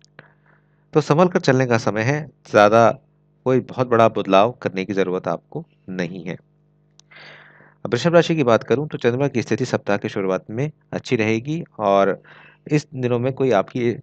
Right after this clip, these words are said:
जो पेंडिंग वर्क थे, वो आपके पूरे हो सकते हैं। साथ ही साथ जो आपने काम सोचे हैं, उनको भी आप अच्छे से कर पाएंगे। मान सम्मान में बढ़ोतरी होगी और किसी की नुक्स निकालने में आपको बचना होगा। आपको अपने काम से काम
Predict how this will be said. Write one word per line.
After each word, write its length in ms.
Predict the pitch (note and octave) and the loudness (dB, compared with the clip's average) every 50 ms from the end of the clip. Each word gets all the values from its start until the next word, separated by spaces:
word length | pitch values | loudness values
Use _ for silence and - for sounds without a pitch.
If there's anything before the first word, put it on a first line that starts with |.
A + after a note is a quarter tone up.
| - - | -14 -10
जो 140 | - A2 A2 | -10 -10 -6
पेंडिंग 420 | - - G#2 G#2+ A#2 C#3 C#3 B2+ | -2 -2 -2 0 0 -4 -4 -2
वर्क 200 | A2 F#2+ G2 - _ - | -4 -4 -4 -4 _ -6
थे, 60 | A#2+ | -6
वो 100 | A2 G#2+ | -4 -4
आपके 240 | G2 F2+ - - A#2+ | -6 -8 -8 -10 -12
पूरे 240 | A#2 - F#2 - F2+ | -10 -10 -8 -8 -8
हो 140 | F2 F#2+ F2 | -10 -10 -14
सकते 320 | - F2+ - _ - G2+ | -14 -16 -18 _ -10 -6
हैं। 120 | A2 C3 | -6 -6
साथ 180 | C3 - G#2 F2+ | -4 -4 -6 -6
ही 100 | - G#2 | -6 -8
साथ 220 | - - A2 A2+ | -6 -4 -4 -4
जो 160 | A2 - A2+ A2 | -2 -4 -4 -4
आपने 260 | G#2 G2 - G2+ F#2+ | -4 -6 -6 -8 -8
काम 220 | - - E2+ F2 | -6 -6 -6 -6
सोचे 320 | - - - F2 - - A2+ | -8 -12 -16 -14 -10 -8 -6
हैं, 100 | B2+ D3 | -6 -6
उनको 320 | C3+ G2+ F2+ - - F#2+ | -8 -10 -12 -10 -10 -10
भी 140 | F2+ - F2 | -8 -2 0
आप 200 | E2+ G2+ A2+ - | 0 0 -2 -4
अच्छे 220 | G2 - - F2 | -10 -8 -8 -2
से 100 | E2+ A2 | -2 -2
कर 160 | A2+ - E2+ | -2 -2 -6
पाएंगे। 480 | D#2 - D#2+ D#2 D2+ D2 - - E2+ D#2+ - _ _ - - - - - - - - - - - _ - | -4 -4 -6 -6 -6 -8 -8 -8 -8 -8 -10 _ _ -20 -20 -20 -20 -20 -20 -20 -20 -20 -20 -20 _ 4
मान 160 | B2 D3 E3+ | 6 6 6
सम्मान 320 | E3 F#3 E3+ E3+ E3+ F3 F3 | 6 2 2 2 2 2 0
में 100 | F3 D3+ | -2 -2
बढ़ोतरी 360 | B2+ A#2 A#2+ A#2+ - C#3 C#3+ | -2 -4 -4 -4 -4 -4 -4
होगी 540 | B2 B2+ C3 C3 C#3+ D#3 E3 F3 E3+ D#3+ - - _ - | -2 -4 -4 -4 -2 -2 -2 -2 -4 -6 -10 -14 _ -2
और 460 | F#2+ G2 G2 F#2+ F#2+ F#2 F2+ - - _ _ _ _ _ _ _ _ _ _ _ _ _ _ _ _ _ _ _ - _ _ _ _ _ _ _ - | 0 2 2 4 4 2 0 -2 -8 _ _ _ _ _ _ _ _ _ _ _ _ _ _ _ _ _ _ _ -20 _ _ _ _ _ _ _ -2
किसी 240 | D#3+ - - G3 | -2 0 0 -2
की 280 | F3+ F#3+ G3 G3 F#3 C3+ | -2 -2 -2 -2 -2 -2
नुक्स 360 | G#2+ G#2 A2 C#3 - - C3+ | -2 -6 -8 -8 -8 -8 -8
निकालने 440 | C#3 C3 B2 A2+ G2+ G2 F#2+ G2+ G2+ | -8 -2 2 2 4 4 2 -2 -4
में 200 | G2 G2 A#2 C#3 | -6 -6 -6 -4
आपको 360 | B2+ G2+ F2+ - _ - G#2+ | -4 -4 -6 -6 _ -14 -8
बचना 280 | F#2+ G2+ - - A2+ A2 | -6 -6 -6 -6 -6 -6
होगा। 280 | G2 G2 G2 B2 C3+ | -6 -6 -6 -4 -2
आपको 340 | B2 G2+ F2+ - _ - F#2+ | 0 0 0 -2 _ -6 -6
अपने 200 | E2 - G2 A2 | -6 -6 -10 -10
काम 260 | G#2+ - - E2+ E2+ | -6 -4 -4 -4 -4
से 140 | E2 - E2 | -4 -8 -10
काम 280 | - - D#2 F#2 B2+ | -6 -6 -6 -6 -6